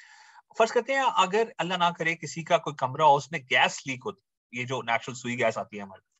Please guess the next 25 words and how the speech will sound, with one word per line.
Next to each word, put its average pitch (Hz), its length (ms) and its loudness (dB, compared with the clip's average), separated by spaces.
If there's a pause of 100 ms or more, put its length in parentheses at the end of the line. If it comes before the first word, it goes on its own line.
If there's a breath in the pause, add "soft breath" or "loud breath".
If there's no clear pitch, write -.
(920)
उस - 220 0
लिहाज 143 380 6
से 139 200 0
बहुत 123 420 -2
ज्यादा 104 260 -2
effect 110 340 -8
पड़ 104 100 -8
सकता - 340 -16
है। - 60 -12 (500)
तो 185 80 4
उस, - 360 -4
उसमें 226 320 0
तो 220 60 2
सांस 185 360 2
ही 185 60 0
नहीं 135 100 -2
ले 107 140 -2
सकते 107 340 -12
ना। 123 200 -14
So - 460 0
दो 165 320 2
चीजें 107 360 -4
हैं, 98 100 -10 (140)
एक 156 200 -2
ऐसा 143 500 2